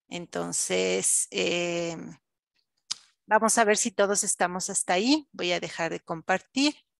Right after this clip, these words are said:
Porque los listeners es importante que se graben bien, ¿no? Si los listeners no se graban bien, obviamente no vamos a poder ejecutar la prueba completa.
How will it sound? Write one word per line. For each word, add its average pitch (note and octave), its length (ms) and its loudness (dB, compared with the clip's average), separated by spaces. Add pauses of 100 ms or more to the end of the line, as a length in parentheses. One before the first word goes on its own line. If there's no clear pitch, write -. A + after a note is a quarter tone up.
(300)
Porque G3+ 280 -2
los G3 220 2
listeners C4+ 560 6
es B3+ 160 2
importante G#3+ 600 0
que - 80 -6
se F#3 160 -2
graben F3 380 0
bien, G#3 300 2
¿no? F3+ 120 -4
Si F#3 200 -6
los E3 240 -6
listeners G#3+ 500 0
no G3+ 140 -4
se G#3 220 -2
graban F#3+ 520 2
bien, A3+ 460 2 (340)
obviamente F#3+ 560 0
no F#3 140 0
vamos F3 280 2
a F3+ 60 -2
poder E3 260 -2
ejecutar E3 540 -2
la D#3+ 80 2
prueba D#3 380 -4
completa. - 600 -14